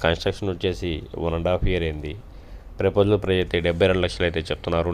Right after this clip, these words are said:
నెగోషియబుల్ అయితే ఉంది, మాట్లాడుకోవచ్చు. ఒకసారి structure of house చూస్తే కనుక ఎంట్రన్స్ అయితే హాల్ అయితే ఇవ్వడం జరిగింది. And ఫ్లోరింగ్ మీరు చూడొచ్చు,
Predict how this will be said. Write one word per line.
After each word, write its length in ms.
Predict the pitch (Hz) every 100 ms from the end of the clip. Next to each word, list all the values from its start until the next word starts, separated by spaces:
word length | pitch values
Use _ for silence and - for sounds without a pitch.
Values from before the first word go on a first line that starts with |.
| 82
నెగోషియబుల్ 460 | 82 90 - 87
అయితే 180 | 85 82 80
ఉంది, 240 | 82 85 82
మాట్లాడుకోవచ్చు. 720 | 78 80 82 78 78 76 78 76 - - - - - - - - - - - - - - - - - - - - - - - - - - 101
ఒకసారి 400 | 95 98 95 92 85
structure 340 | 92 85 101 98
of 60 | 92
house 160 | 90 -
చూస్తే 260 | 90 85 85
కనుక 200 | 80 80 82 78 78 - - - -
ఎంట్రన్స్ 340 | 87 98 95 - 90
అయితే 220 | - 85 80 78 80 87
హాల్ 200 | 87 87
అయితే 120 | 85 82
ఇవ్వడం 220 | 82 80 82
జరిగింది. 360 | 80 76 80 80
And 140 | 80 80 78
ఫ్లోరింగ్ 400 | 87 92 92 90 87
మీరు 120 | 82 92
చూడొచ్చు, 420 | 85 82 -